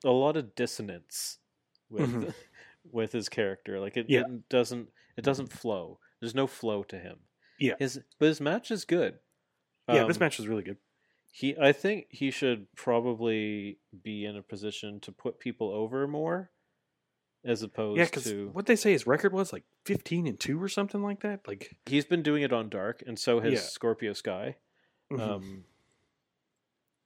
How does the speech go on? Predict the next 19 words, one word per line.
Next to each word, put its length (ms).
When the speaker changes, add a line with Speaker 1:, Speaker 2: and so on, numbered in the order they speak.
Speaker 1:
yeah, 160
they've 280
both 280
kind 300
of 360
fallen 460
by 160
the 100
wayside, 440
and 100
they're 160
both 340
been 160
forgettable, 460
which 160
is 100
too 160
bad, 320
'cause 300